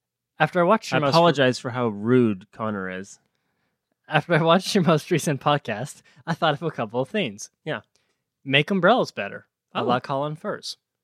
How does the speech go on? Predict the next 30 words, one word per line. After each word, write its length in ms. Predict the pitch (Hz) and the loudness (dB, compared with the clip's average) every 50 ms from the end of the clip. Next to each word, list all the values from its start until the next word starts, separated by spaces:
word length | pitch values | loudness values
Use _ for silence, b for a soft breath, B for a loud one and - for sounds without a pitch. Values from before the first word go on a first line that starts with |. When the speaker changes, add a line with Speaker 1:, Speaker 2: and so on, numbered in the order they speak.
| _ _ | _ _
Speaker 1:
the 120 | - 117 113 | -20 -20 -16
dude 280 | 104 117 110 113 - | -14 -12 -12 -10 -10
who, 100 | - 127 | -12 -10
like, 180 | 123 123 123 - | -8 -8 -8 -8
straps 500 | - - - - - 135 151 151 - - | -10 -12 -14 -10 -10 -10 -8 -8 -10 -12
jet 260 | - - 160 180 175 | -12 -12 -10 -8 -8
engines 340 | 143 120 120 107 107 104 - | -8 -10 -10 -14 -16 -18 -16
to 80 | - 120 | -16 -16
everything. 380 | 107 107 110 - - 107 101 - | -16 -16 -18 -20 -20 -20 -14 -10
So 120 | 117 123 | -6 -2
Speaker 2:
Yeah. 60 | 147 | -2
Speaker 1:
there 140 | 147 170 180 | -2 -2 -2
you 80 | 180 175 | -4 -4
go. 220 | 208 202 131 - _ _ _ _ _ _ | -4 -4 -4 -4 _ _ _ _ _ _
That, 240 | - 143 143 135 127 | 0 0 0 0 -2
that's 220 | 139 139 135 - - | -4 -6 -6 -2 -2
your 80 | 147 139 | -2 -2
idea 200 | 135 143 139 135 | 0 -2 -2 -2
right 160 | 135 127 - | -2 -4 -4
there. 200 | 123 104 98 b b b b b b _ | -6 -8 -8 b b b b b b _
Uh, 220 | 123 123 120 117 113 | -10 -8 -6 -6 -4
Speaker 2:
Strap 60 | 113 | -4
jet 80 | 113 107 | -6 -6
Speaker 1:
strap, 220 | - - 127 127 117 | -4 -4 -2 -2 -2
Speaker 2:
engines 280 | 110 110 110 110 107 101 | -4 -8 -10 -12 -12 -12
to 40 | - | -10
Speaker 1:
strap 180 | - - 120 107 | -6 -6 -6 -6
Speaker 2:
umbrellas. 260 | 104 110 107 104 98 95 | -6 -6 -8 -6 -6 -8
Speaker 1:
engines 260 | 117 117 110 - - | -8 -8 -8 -10 -10
onto, 360 | 117 120 117 - 120 113 110 | -10 -14 -16 -14 -16 -16 -16